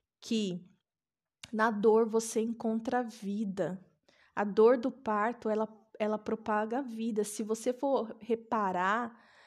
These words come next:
é... era pra ser uma despedida, né? Mas agora eu já tô entrando em outro assunto.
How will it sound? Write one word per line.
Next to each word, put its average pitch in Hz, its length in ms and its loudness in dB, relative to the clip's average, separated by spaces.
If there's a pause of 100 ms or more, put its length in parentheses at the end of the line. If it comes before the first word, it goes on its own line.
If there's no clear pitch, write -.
(240)
é... 202 840 0
era 190 140 -2
pra 202 100 -2
ser 202 80 -2
uma 208 100 0
despedida, 196 560 -4
né? 190 140 -2
Mas 190 160 -2
agora 175 180 -2
eu 208 60 -4
já 196 60 -2
tô 202 120 -6
entrando 220 300 0
em 214 40 2
outro 220 180 -2
assunto. - 460 -2